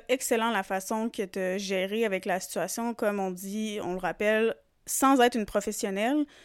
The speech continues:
Puis je, je pense que les personnes qui sont victimes, i-, il faut qu'ils fassent le, le chemin dans leur tête eux-mêmes. On aurait beau leur mettre toute la vérité en pleine face, l'imprimer, puis leur foutre d'en face, ils, s'ils font pas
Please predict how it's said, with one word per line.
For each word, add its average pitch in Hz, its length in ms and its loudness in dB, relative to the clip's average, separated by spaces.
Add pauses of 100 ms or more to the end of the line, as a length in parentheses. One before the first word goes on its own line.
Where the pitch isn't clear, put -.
(120)
Puis 220 240 -6
je, - 240 -4
je - 100 -10
pense 254 200 2
que 262 80 2
les 202 140 -2
personnes 202 280 -2
qui 247 80 -4
sont 226 160 -2
victimes, 254 640 0 (160)
i-, 240 160 -6
il 220 100 -4
faut 262 180 0
qu'ils - 180 -10
fassent 233 580 0
le, 190 440 -2 (320)
le 214 160 -2
chemin 233 380 -2 (580)
dans 214 200 0
leur 196 160 -2
tête 233 360 0
eux-mêmes. 220 520 2 (420)
On 214 160 -2
aurait 202 240 0
beau 233 460 2
leur 190 260 0
mettre 214 300 -2 (280)
toute 302 180 2
la 247 120 6
vérité 220 320 -2
en 233 80 0
pleine 202 200 -4
face, 226 360 0
l'imprimer, 220 720 -2
puis 233 160 -6
leur 185 240 -2
foutre - 280 -6 (220)
d'en 214 240 0
face, 220 460 -4
ils, 196 300 -10 (560)
s'ils - 340 4
font 240 180 2
pas 254 140 8